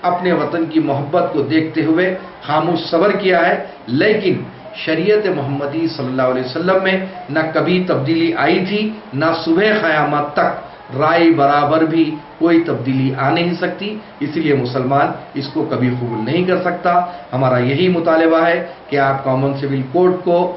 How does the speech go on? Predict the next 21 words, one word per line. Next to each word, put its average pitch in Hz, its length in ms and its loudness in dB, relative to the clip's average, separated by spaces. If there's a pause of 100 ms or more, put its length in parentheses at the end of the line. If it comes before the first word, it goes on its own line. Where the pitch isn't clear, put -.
(220)
रद्द 180 340 2
करते 170 300 0
हुए 160 240 2 (360)
हर 180 200 2 (420)
हिंदुस्तान 139 580 0
के 131 80 -2
शहरी 139 300 0
को 151 200 0 (340)
अपने 139 240 -4
मजहबी 131 380 0
आज़ादी 120 420 0
के 123 120 -4
साथ 117 300 -2
जीने 120 220 -6
का 107 180 -6
हक 139 200 -6
दें 165 480 -2
और 143 160 0
ये 139 80 2
कॉमन 123 340 -2
सिविल 123 220 -4